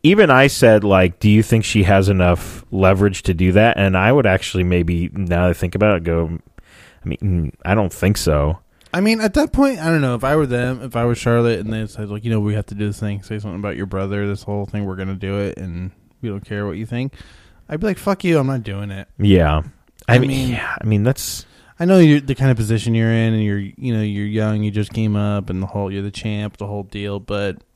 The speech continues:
Speaker 2: you know what? Fuck you.
Speaker 1: Yeah.
Speaker 2: Like, I don't know.
Speaker 1: It's, it's just, you can look at it a couple of different ways, but at the end of the day, it's just pretty shitty.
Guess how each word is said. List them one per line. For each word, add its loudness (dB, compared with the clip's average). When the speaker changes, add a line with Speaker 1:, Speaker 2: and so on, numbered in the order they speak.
Speaker 2:
you -10
know -6
what? -6
Fuck -8
you. -6
Speaker 1:
Yeah. 2
Speaker 2:
Like, -6
I -6
don't -8
know. -12
Speaker 1:
It's, -4
it's -6
just, -6
you 2
can 2
look 2
at 8
it 2
a 2
couple 0
of 0
different 2
ways, 2
but 2
at -2
the 2
end 0
of 0
the -2
day, -2
it's -4
just -12
pretty -6
shitty. -10